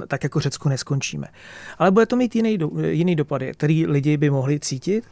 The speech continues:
a to je to, že s tím, jak bude, eh, ten deficit vysoký, tak jednak budeme stále přitápět pod inflaci. Zbytečně bude ta inflace vyšší, než kdyby ten deficit nebyl. A zároveň s tím, eh, uvidíme, že nám strašně rostou náklady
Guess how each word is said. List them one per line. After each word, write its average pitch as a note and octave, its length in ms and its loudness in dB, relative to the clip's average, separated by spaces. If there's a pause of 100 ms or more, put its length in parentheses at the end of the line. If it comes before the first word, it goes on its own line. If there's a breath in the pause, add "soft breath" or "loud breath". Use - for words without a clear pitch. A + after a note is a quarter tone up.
(300 loud breath)
a D#3 80 -2
to A3 120 4
je A#3 100 6
to, G3+ 420 -2
že E3+ 560 0 (520 loud breath)
s - 80 -6
tím, E3 180 0
jak E3+ 160 0
bude, E3 400 2 (240)
eh, C3+ 460 -2
ten C#3 180 -2
deficit C#3+ 380 -2
vysoký, C#3 640 -4 (360 loud breath)
tak - 220 -6
jednak D3+ 500 2
budeme D3+ 220 2
stále D3+ 520 -4 (160 soft breath)
přitápět D3 520 -8
pod - 220 -8
inflaci. C#3 640 -6 (280)
Zbytečně C3 460 -6
bude C#3+ 140 -2
ta - 80 -4
inflace C#3+ 340 -6
vyšší, C3 280 -6
než B2+ 160 -6
kdyby C3 300 -2
ten C#3 160 -6
deficit - 360 -10
nebyl. C#3+ 340 -10 (760 loud breath)
A C#3 340 4
zároveň D3+ 540 2
s - 100 -2
tím, F3 480 2
eh, D3+ 220 0
uvidíme, D#3 600 0
že D3+ 120 -2
nám D#3 160 0
strašně D3+ 380 -6
rostou E3 320 -2
náklady D3 600 -2